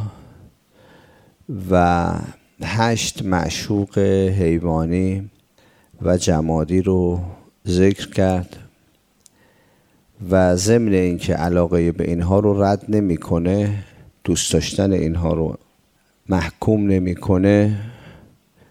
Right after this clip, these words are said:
ولی این هشت معشوق رو در مقابل سه معشوق انسانی قرار می‌ده، الله،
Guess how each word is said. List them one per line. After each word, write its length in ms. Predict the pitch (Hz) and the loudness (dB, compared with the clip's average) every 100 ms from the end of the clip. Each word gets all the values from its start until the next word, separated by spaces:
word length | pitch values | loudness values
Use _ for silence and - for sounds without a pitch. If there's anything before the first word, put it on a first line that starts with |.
| _ _ | _ _
ولی 800 | 101 107 113 117 113 113 113 117 - _ _ _ _ _ _ - | 2 4 6 4 4 4 2 -2 -10 _ _ _ _ _ _ 2
این 220 | 123 107 | 2 2
هشت 520 | 90 95 92 85 - | 0 0 2 0 -2
معشوق 540 | 95 82 80 - 107 107 | 0 0 0 0 0 0
رو 120 | 104 | 0
در 200 | 95 87 | 0 0
مقابل 600 | 87 82 85 92 95 82 | -2 0 0 0 0 0
سه 240 | - 98 | -2 -2
معشوق 540 | 95 85 80 - 90 90 | 0 0 -2 -4 -4 -2
انسانی 720 | 87 80 82 - 85 85 107 | -2 0 -2 0 0 0 0
قرار 340 | 104 101 95 | 2 2 2
می‌ده، 440 | 92 90 92 92 98 - _ _ _ _ _ _ _ _ _ | 0 -2 -2 -2 -6 -14 _ _ _ _ _ _ _ _ _
الله، 540 | 113 92 90 98 98 | -2 0 4 6 4